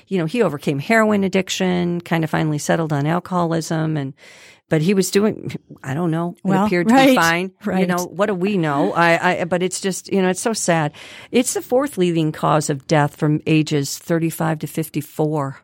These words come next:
Speaker 1: too.
Speaker 2: Mm.
Speaker 1: That's amazing, isn't it?
Speaker 2: Oh, I, I am shocked. Honestly,
Speaker 1: I know.
Speaker 2: I, I
Speaker 1: I
Speaker 2: did
Speaker 1: know.
Speaker 2: not realize this.
Speaker 1: I
Speaker 2: I really
Speaker 1: know.
Speaker 2: didn't.
Speaker 1: <clears throat> I want to make another distinction between situational depression and clinical depression. I think that's important before we really get talking here.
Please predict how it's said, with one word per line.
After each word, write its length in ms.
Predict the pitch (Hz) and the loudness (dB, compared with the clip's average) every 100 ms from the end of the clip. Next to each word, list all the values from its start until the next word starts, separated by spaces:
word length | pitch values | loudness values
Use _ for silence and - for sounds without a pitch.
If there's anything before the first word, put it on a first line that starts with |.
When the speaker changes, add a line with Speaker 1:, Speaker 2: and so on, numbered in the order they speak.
| _ _ _ - | _ _ _ -6
Speaker 1:
too. 280 | 170 165 - - | -4 -4 -6 0
Speaker 2:
Mm. 240 | 240 214 - - _ | 2 2 -2 -18 _
Speaker 1:
That's 140 | 170 185 | -8 -2
amazing, 420 | 175 175 165 151 | 0 0 -2 -4
isn't 200 | 156 175 | -2 -4
it? 140 | 190 - _ | -4 -8 _
Speaker 2:
Oh, 300 | - 190 160 - - - | -6 -4 -4 -8 -14 -8
I, 200 | 180 175 - _ _ _ _ - | -6 -6 -12 _ _ _ _ -6
I 100 | 196 | 0
am 140 | 220 202 | 2 0
shocked. 500 | - - 165 - - _ - | -2 -4 -4 -10 -20 _ -2
Honestly, 400 | 196 170 - 214 | 0 0 -2 0
Speaker 1:
I 80 | 196 | 2
know. 100 | 190 | 4
Speaker 2:
I, 160 | 208 226 | 2 2
I 100 | 226 | 2
Speaker 1:
I 40 | |
Speaker 2:
did 160 | 247 262 | 2 2
Speaker 1:
know. 60 | |
Speaker 2:
not 180 | 220 196 | 2 0
realize 460 | 175 170 165 165 - | -2 -6 -6 -8 -10
this. 200 | 156 156 | -10 0
Speaker 1:
I 100 | 196 | 2
Speaker 2:
I 20 | |
really 100 | 196 | 2
Speaker 1:
know. 200 | 202 165 | 2 0
Speaker 2:
didn't. 280 | - 160 - | -4 -10 -2
Speaker 1:
<clears throat> 260 | 240 254 - | 2 4 4
I 120 | 233 | 0
want 180 | 247 359 | 0 -2
to 20 | |
make 220 | 339 202 | -2 -4
another 360 | 185 160 170 170 | -2 0 0 -2
distinction 640 | 151 143 175 170 - 156 | -4 -4 0 0 0 0
between 400 | 147 - 165 156 | -2 -4 -2 -2
situational 640 | 147 175 175 160 160 165 160 | 0 -2 2 2 2 0 -2
depression 440 | 165 165 160 160 | 0 0 0 -2
and 100 | 139 | -2
clinical 400 | - 151 151 147 | -4 -4 -2 -4
depression. 460 | - - 131 - 131 | -4 -2 -2 -2 -6
I 60 | |
think 200 | 139 160 | -2 0
that's 180 | 170 165 | 0 0
important 400 | 147 156 147 143 | -2 -2 -4 -2
before 300 | 151 - 151 | -2 0 -2
we 80 | 147 | 0
really 200 | 143 143 | -2 -4
get 160 | 143 | -6
talking 460 | - 139 147 160 147 | -2 0 0 0 -2
here. 260 | 156 143 | 0 -2